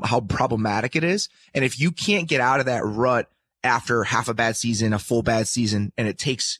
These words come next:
a year, two years, two and a half years, that's when you really just start to get broken emo-, emotionally and mentally and just not be able to get over certain humps. And I think that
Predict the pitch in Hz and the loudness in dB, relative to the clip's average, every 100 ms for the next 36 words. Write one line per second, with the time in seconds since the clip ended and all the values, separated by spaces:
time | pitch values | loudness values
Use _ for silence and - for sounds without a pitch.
0 | - 101 101 113 131 127 - 127 123 127 | -8 -6 -2 0 2 0 0 2 2 2
1 | 120 - 135 104 113 135 180 190 220 - | 0 -2 -2 0 0 0 0 0 -2 -6
2 | _ _ 147 170 - 131 117 107 123 135 | _ _ 0 0 0 -2 -2 0 2 2
3 | 110 - 120 107 104 95 - _ _ _ | 0 -2 0 0 0 -2 -6 _ _ _
4 | 117 202 175 110 180 - 101 117 - 110 | -2 0 2 2 2 0 -2 -6 0 0
5 | 117 - 120 139 139 143 135 - - 92 | 2 0 2 2 2 2 2 0 0 -4
6 | - 123 117 131 120 131 120 110 120 120 | -2 -2 2 2 2 2 2 2 2 2
7 | 113 110 131 104 113 151 196 - 104 117 | 0 0 0 0 2 2 2 0 -2 -2
8 | 113 117 | 0 -2